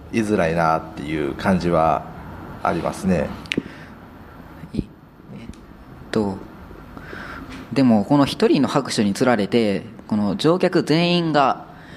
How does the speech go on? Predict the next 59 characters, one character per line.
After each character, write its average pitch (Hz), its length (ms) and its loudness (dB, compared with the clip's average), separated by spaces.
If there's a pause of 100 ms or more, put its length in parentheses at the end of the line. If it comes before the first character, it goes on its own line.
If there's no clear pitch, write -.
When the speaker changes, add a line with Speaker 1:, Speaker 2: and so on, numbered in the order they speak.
(380)
Speaker 2:
こ 110 100 2
の 104 60 6
返 120 260 4
事 110 120 0
を 107 100 2
返 98 220 0
し - 80 -4
た 87 80 -4
か - 100 -4
ら、 82 320 2 (680)
こ 147 120 4
の 135 80 4
一 208 240 2
人 131 260 4 (460)
以 170 100 4
外 147 220 4
も、 95 160 -4 (920)
こ 123 80 4
の 113 100 6
乗 127 160 4
客 156 240 2
全 196 260 4
員 190 100 4
が、 185 300 4 (520)
こ 120 80 4
の 110 320 4 (760)
お - 80 2
母 170 200 4
さ 127 160 2
ん 104 100 0
と 117 380 4
赤 - 180 4
ち 120 80 -4
ゃ 101 200 -2
ん - 180 -12
乗 143 100 4
っ 151 40 -2
て 175 120 2
て 147 80 2
も 123 100 2
い 147 120 2
い 143 40 2
よ 135 120 4
っ 135 120 -2
て 104 120 -2
い 95 180 2
う 92 60 -4 (220)
気 135 100 4
持 123 100 6
ち 120 100 0
を 101 40 0
持 101 100 0
っ 98 40 -4
て - 200 0
る 135 80 4
ん 92 220 0 (580)
か。 82 240 -2 (760)
で 180 100 4
も、 120 340 4